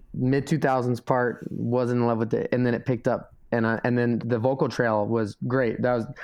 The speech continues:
Speaker 2: that's the song I think the vocal trail belongs on. But, uh, second song didn't do as much for me as, as the first.
Speaker 1: Yeah, I, I definitely agree with that. And that guitar tone was great. I love, I don't, I don't know what that, how you would describe it other than just sounds like a bunch of broken springs to me.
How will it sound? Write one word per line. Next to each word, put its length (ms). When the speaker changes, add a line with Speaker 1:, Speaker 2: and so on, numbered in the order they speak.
Speaker 2:
that's 280
the 100
song 320
I 80
think 160
the 80
vocal 260
trail 240
belongs 440
on. 180
But, 300
uh, 840
second 340
song 180
didn't 160
do 100
as 80
much 200
for 100
me 160
as, 160
as 220
the 80
first. 400
Speaker 1:
Yeah, 160
I, 380
I 20
definitely 400
agree 180
with 160
that. 300
And 180
that 120
guitar 260
tone 260
was 160
great. 240
I 120
love, 380
I 120
don't, 120
I 120
don't 100
know 100
what 220
that, 300
how 180
you 180
would 160
describe 480
it 60
other 100
than 140
just 180
sounds 200
like 100
a 40
bunch 240
of 120
broken 320
springs 580
to 100
me. 280